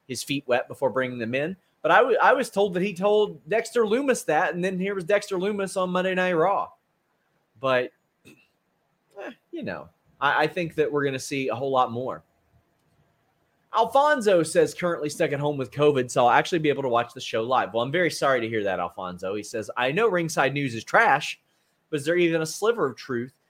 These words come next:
to their report about Tony Khan's unprofessional and worse than Vince behavior backstage?" I've never heard from anybody worse than Vince. <clears throat> Have I heard that some people have had, uh, varying results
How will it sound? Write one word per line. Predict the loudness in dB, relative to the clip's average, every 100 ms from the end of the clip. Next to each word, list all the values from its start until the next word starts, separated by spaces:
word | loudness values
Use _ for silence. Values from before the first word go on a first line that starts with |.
| _ -10
to |
their | -4 -2
report | -2 -2 0
about | 0 0
Tony | -4 -6
Khan's | -6 -4 -4 -6
unprofessional | -6 -6 -6 -2 0 -2 -4 -4 -4
and | -6 -6
worse | -4 -4 -4
than | -8 -4
Vince | -4 -4 -8
behavior | -4 0 0 0 2
backstage?" | 2 2 -2 -4 -4 -6 -14 _ _ _ _ _ _ 2
I've | 6 6 4 2
never | -6 0 0 0 -2 -4 -8 -8
heard | -4 -4 -6 -12
from | -14 -8
anybody | -6 -6 -2 -2 -2 -6 -10 -14 _ -10
worse | 0 0 0 -6
than | -10 -8
Vince. | -10 -10 -12 -12 -14 _ _ _
<clears throat> | -20 -20 _ _ _ _
Have | 4 6
I | 6 4
heard | 2 -2 -2
that | -6 -8
some | -6 -6
people | -6 -10 -6 -6
have | -4 -6
had, | -4 -2 -2 -2
uh, | -2 -2 -4 _ _ _ _
varying | -4 -2 0 -2 -4 -6
results | -6 -2 0 0 -4 -10 -18